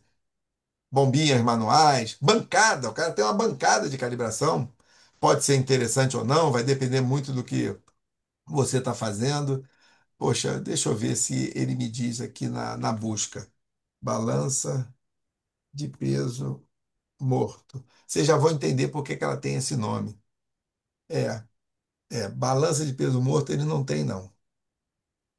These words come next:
É, pelo menos aqui eu não tô vendo. Deixa eu ver, laboratório de calibração, ele vai falar do laboratório dele. Hum, controle de processo, aplicações especializadas.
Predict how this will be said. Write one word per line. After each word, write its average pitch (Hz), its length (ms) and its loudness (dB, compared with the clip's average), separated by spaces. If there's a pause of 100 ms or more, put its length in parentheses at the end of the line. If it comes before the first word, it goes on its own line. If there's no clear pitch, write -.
(140)
É, 104 600 -6 (120)
pelo 135 200 4
menos 139 260 2
aqui 143 300 0
eu 151 100 4
não 147 160 -2
tô 143 160 0
vendo. 107 240 -4
Deixa 143 220 0
eu 123 60 0
ver, 117 120 2
laboratório 120 640 2
de 123 80 -6
calibração, 123 460 -2
ele 160 100 -4
vai 156 100 2
falar 151 220 0
do 151 100 -2
laboratório 135 560 0
dele. 107 480 -8 (1040)
Hum, 147 520 -8
controle 123 460 -4
de 123 100 -6
processo, - 640 -4 (120)
aplicações 131 880 -8
especializadas. 120 1400 -8